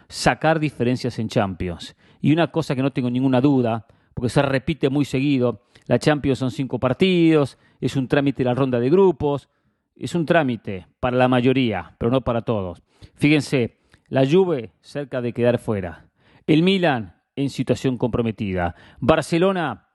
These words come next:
si llega a perder hoy, queda fuera de octavos. Sevilla ya está prácticamente fuera. Atlético Madrid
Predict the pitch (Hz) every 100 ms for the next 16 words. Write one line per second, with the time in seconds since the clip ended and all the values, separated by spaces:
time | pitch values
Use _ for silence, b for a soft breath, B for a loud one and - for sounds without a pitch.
0 | _ - - - 143 123 180 208 - 147
1 | 160 180 233 202 160 143 - 143 127 113
2 | - 104 87 82 - - _ b b b
3 | b b - 156 185 190 180 131 - _
4 | 131 143 139 131 127 123 123 117 107 113
5 | 92 87 - b - 151 208 196 160 151
6 | 175 202